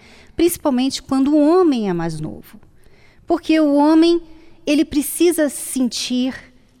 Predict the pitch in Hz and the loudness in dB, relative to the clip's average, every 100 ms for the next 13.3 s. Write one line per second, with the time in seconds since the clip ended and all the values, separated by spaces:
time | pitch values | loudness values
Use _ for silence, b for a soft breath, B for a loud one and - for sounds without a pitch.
0 | - 294 220 208 214 208 - 202 190 - | -8 -6 -2 0 2 0 -2 -8 -8 -12
1 | 220 214 233 202 - 208 208 - 214 202 | -14 -12 -10 -10 -8 -8 -10 -8 -10 -10
2 | 190 160 - - _ b b b b b | -12 -12 -14 -20 _ b b b b b
3 | - 440 381 - 311 262 208 180 165 190 | -4 -4 -4 -2 0 0 -2 -4 -4 -4
4 | 185 208 202 170 170 - _ _ _ - | -4 -2 -4 -6 -12 -18 _ _ _ -14
5 | 170 170 160 170 170 - - 233 302 214 | -8 -6 -4 -6 -8 -8 -4 -2 0 0
6 | 127 - - _ _ _ _ _ 180 160 | -4 -12 -18 _ _ _ _ _ -10 -8
7 | 156 180 214 - 320 240 135 - - _ | -6 -6 -6 -4 -2 -2 -4 -14 -20 _
8 | _ b b b b b 226 277 - 320 | _ b b b b b -4 -4 -2 -4
9 | 262 247 - 330 359 - 240 220 185 170 | -2 -4 -2 0 -2 -4 -6 -4 -4 -2
10 | 208 247 233 196 190 - 196 175 170 - | -2 -2 -4 -8 -8 -6 -8 -6 -8 -12
11 | 165 - 180 214 240 226 - 190 196 180 | -14 -10 -4 -2 -2 -4 -6 -10 -10 -8
12 | 175 170 - 170 156 180 214 220 220 214 | -8 -10 -12 -12 -6 -2 0 0 -2 -6
13 | - 214 202 | -10 -12 -12